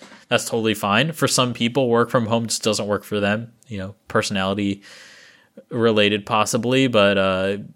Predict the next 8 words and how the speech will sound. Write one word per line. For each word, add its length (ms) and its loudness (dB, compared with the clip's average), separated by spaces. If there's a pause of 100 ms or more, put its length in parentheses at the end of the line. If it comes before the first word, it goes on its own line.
(140)
that's 300 0 (320)
totally 340 2
understandable. 760 -2 (100)
And, 320 -4
uh, 360 -6 (280)
but 240 -2
I 100 0
think, 440 -6